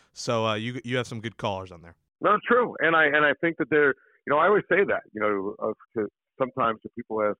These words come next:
Speaker 2: about, like, producing a show, you know, you don't just screen a call and it's, you know, Bob in Boston. It's, you know, you gotta spend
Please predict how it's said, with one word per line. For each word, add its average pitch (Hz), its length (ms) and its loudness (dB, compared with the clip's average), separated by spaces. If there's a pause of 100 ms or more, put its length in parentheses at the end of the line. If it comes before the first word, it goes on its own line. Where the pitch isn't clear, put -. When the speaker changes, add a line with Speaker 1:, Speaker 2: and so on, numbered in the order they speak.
(120)
Speaker 2:
about, 95 160 -4
like, 95 180 -6
producing 101 420 -8
a 90 60 -4 (100)
show, 117 320 2 (460)
you 117 80 0
know, 104 100 2
you 101 100 0
don't 120 260 0
just 107 260 0 (360)
screen 131 240 -2
a 110 60 -6
call 123 440 0
and 98 80 -4
it's, 95 240 -6
you 101 80 -8
know, 92 240 -4 (580)
Bob 123 320 0
in 101 160 -12
Boston. 120 680 -4 (100)
It's, 120 160 -6 (180)
you 147 60 -6
know, 139 160 0
you 147 120 -4
gotta 156 280 -4
spend 190 280 -4